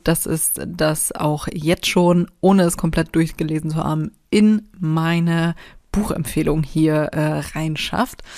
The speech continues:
It's All Good von Lars Ament. Ich hoffe, es ist so richtig ausgesprochen. Ändere deine Perspektive und du änderst deine Welt. Es ist eine Herzensempfehlung. Keine bezahlte Werbung für dieses Buch,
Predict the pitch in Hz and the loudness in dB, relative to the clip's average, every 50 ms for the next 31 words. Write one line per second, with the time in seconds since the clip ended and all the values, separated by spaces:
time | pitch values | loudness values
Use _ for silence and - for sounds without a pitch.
0 | - - - - - - - - _ _ - 233 269 - - - - - - - | -14 -14 -12 -14 -14 -16 -18 -20 _ _ 0 0 0 0 -2 -8 -8 -6 -2 2
1 | 185 208 208 208 185 170 180 180 - - - - - - - - 165 160 165 170 | 2 4 4 2 2 4 2 2 2 0 -4 -12 -12 -10 -4 0 2 2 2 2
2 | 165 - - - 156 156 156 160 156 156 160 160 - - - - - 147 147 - | 0 -2 -2 0 0 2 2 2 2 0 0 0 -4 -4 -6 -6 -4 -2 -2 -2
3 | - - 170 185 - - - - 180 170 175 165 160 - - - 165 156 - 185 | -2 -2 -2 -2 -2 -2 0 0 2 2 2 2 0 0 -2 -2 -4 -4 -4 -4
4 | - - - 190 175 175 - - 175 - - 170 165 165 175 170 165 165 - - | -6 -6 -6 -6 -6 -6 -6 -8 -10 -6 -4 -2 -2 0 0 0 -2 -2 -4 -10
5 | - - - - - - - - - - - 220 240 247 226 220 220 202 190 190 | -14 -14 -12 -12 -14 -16 -18 -20 -10 -4 -2 0 2 2 2 2 2 2 2 0
6 | 185 - - 180 175 - - 170 - - 180 170 165 180 - - - 170 160 156 | 0 0 -2 -2 -2 -2 -4 -4 -2 -2 -2 0 0 0 -2 0 0 0 0 0
7 | - - 156 - - - 151 151 156 156 156 - - - - 147 151 147 151 151 | 0 0 -2 -2 0 -2 -2 -2 -2 -2 -4 -4 -6 -4 -2 0 0 0 -2 -2
8 | 151 151 151 - - _ - - 170 151 156 139 - - - - - 175 175 - | -2 -2 -2 -4 -6 _ -16 -6 -2 0 0 0 0 -4 -4 0 0 2 2 0
9 | - - 220 214 - - - - - 175 170 175 170 170 175 165 - - 160 147 | 0 0 0 0 0 -6 -6 -2 0 2 2 2 2 2 0 -2 0 0 0 0
10 | 151 - - - 202 - - - - - - - - - - 165 202 226 - - | 0 -2 -4 -6 -6 -6 -6 -6 -6 -6 -6 -6 -4 0 2 2 2 2 0 0
11 | - 208 214 226 233 233 233 226 208 202 196 - - 190 185 185 185 175 180 185 | 2 2 4 6 6 4 4 4 2 0 0 0 2 2 2 2 2 2 2 2
12 | 190 202 202 196 - - - 185 202 202 208 190 175 175 165 165 165 - - 254 | 2 2 2 0 0 0 2 4 4 4 4 2 0 -2 -2 -2 -4 -2 2 4
13 | 302 349 - | 4 4 2